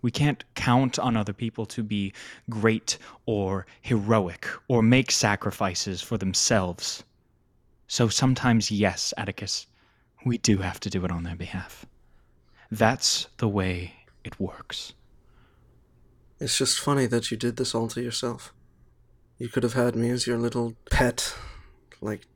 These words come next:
Speaker 2: Francis and his father. But instead you decided to kill the only thing that really mattered to me.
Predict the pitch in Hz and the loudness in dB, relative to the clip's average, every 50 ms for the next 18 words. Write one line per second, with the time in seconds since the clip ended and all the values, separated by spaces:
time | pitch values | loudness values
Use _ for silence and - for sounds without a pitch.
0 | _ _ _ _ _ - - - 123 113 107 107 - - 110 107 - - 110 110 | _ _ _ _ _ -12 -6 -2 -2 -2 0 0 -2 -2 0 0 0 -2 -2 -2
1 | 120 117 110 - - - 110 95 101 - 127 117 - - _ _ _ _ _ _ | -4 -4 -4 -4 -4 -4 -4 -4 -4 -6 -8 -8 -10 -14 _ _ _ _ _ _
2 | _ _ _ _ _ _ _ _ _ _ - - - 127 123 120 - - 139 127 | _ _ _ _ _ _ _ _ _ _ -8 -4 -4 -2 -2 -2 0 2 4 2
3 | 123 123 123 123 123 110 - - 117 117 113 113 120 113 - _ _ _ _ _ | 4 4 2 0 0 0 0 0 0 -2 -4 -4 -8 -12 -14 _ _ _ _ _
4 | _ _ _ _ _ _ _ - - 117 - - 139 135 123 113 123 123 127 127 | _ _ _ _ _ _ _ -14 -14 -10 -4 0 0 2 2 2 2 2 2 2
5 | 131 127 120 120 - 120 113 110 104 113 110 123 123 113 117 120 120 123 131 - | 2 0 -2 -2 -2 -4 -4 -2 -4 -4 -6 -4 -6 -4 -4 -6 -6 -6 -8 -8
6 | - 101 - - - 113 113 117 117 | -8 -10 -10 -10 -10 -10 -8 -10 -10